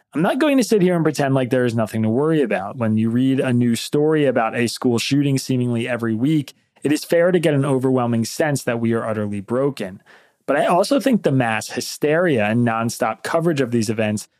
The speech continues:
make the threat seem much bigger than it is, and has a contagion effect that actually makes them happen more frequently. The odds that an American child will die in a mass shooting at a school are roughly ten million to one.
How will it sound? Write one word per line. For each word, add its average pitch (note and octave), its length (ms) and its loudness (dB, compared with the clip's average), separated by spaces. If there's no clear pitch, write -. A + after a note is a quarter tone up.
make D3 280 -2
the A3+ 100 0
threat A#2 320 -2
seem A#2+ 240 -2
much A2 260 -4
bigger G#2 240 -2
than G2+ 140 -6
it A2 140 -2
is, A#2+ 400 -4
and B2 100 -2
has B2 200 -2
a B2 40 -2
contagion F3+ 720 -2
effect G#2 360 -4
that A#2 180 -6
actually D#3+ 460 0
makes G#2+ 240 0
them A2 160 -4
happen G#2+ 300 -4
more G2+ 300 -6
frequently. G#2 640 -4
The D3 140 2
odds F#3 320 2
that B3+ 120 4
an C4 100 2
American E3 400 2
child A#2+ 320 -2
will A#2+ 140 0
die B2 380 0
in A2+ 120 0
a A2+ 60 0
mass A2+ 280 -2
shooting B2+ 400 0
at A2+ 80 0
a A#2 60 -2
school C#3+ 480 0
are C3 80 2
roughly D#3 400 0
ten E3+ 380 0
million C3 420 2
to - 140 -6
one. A2+ 560 -2